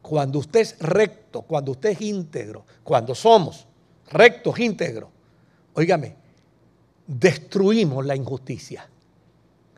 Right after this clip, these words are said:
Por el otro lado, dice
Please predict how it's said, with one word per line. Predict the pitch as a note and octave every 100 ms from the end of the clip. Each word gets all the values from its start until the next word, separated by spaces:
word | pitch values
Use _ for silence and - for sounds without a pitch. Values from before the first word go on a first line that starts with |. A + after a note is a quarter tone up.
| _ _ _ _ -
Por | F2+
el | A2+
otro | G3 A3 A3+
lado, | D4 A#3+ F3+ - - _ _ _ _ -
dice | C#3 D4 C#4 C4+ B3 B3+ -